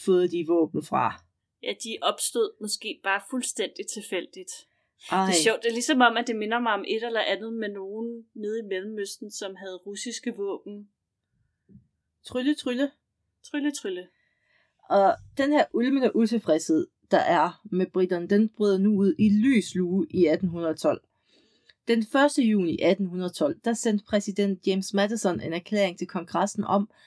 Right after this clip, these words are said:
Speaker 1: at han ville erklære Storbritannien krig. Nu, nu var det nok. Det,
Speaker 2: Ja.
Speaker 1: nu må der gøres noget.
Speaker 2: Nok er nok.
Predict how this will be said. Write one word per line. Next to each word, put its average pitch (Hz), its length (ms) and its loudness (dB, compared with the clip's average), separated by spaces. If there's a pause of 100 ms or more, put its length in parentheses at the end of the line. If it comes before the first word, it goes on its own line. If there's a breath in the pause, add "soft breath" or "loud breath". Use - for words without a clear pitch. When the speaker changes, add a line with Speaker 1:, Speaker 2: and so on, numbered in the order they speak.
(180 soft breath)
Speaker 1:
at 214 100 4
han 214 240 4
ville 214 140 4
erklære 202 280 2
Storbritannien 202 720 -2
krig. 208 300 2 (720 soft breath)
Nu, 233 220 0
nu 269 140 2
var 277 80 4
det 202 140 2
nok. 165 240 2 (580)
Det, 208 280 2
Speaker 2:
Ja. - 100 -14 (840 soft breath)
Speaker 1:
nu 262 100 2
må 262 100 6
der 202 120 2
gøres 196 420 6
noget. - 260 -10 (380)
Speaker 2:
Nok 208 300 -2
er 294 80 4
nok. 185 320 0